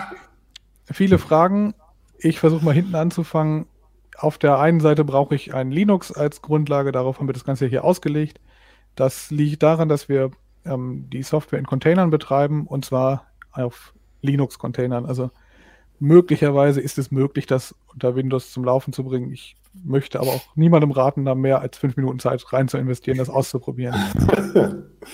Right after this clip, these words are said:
Speaker 2: Man nehme einen beliebigen Linux-Server.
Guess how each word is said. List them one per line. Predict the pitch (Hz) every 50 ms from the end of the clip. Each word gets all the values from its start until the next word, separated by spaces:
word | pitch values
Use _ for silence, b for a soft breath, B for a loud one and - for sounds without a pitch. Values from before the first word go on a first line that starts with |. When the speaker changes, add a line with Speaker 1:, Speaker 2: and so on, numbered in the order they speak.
| B B B B B B 202 147
Speaker 2:
Man | 151 151 147
nehme | 160 175 190 190 180 156
einen | 156 160 160 160 160 156 -
beliebigen | - 151 151 151 156 175 175 175 151 151 151
Linux-Server. | 180 202 220 196 - - 190 185 175 175 180 180 175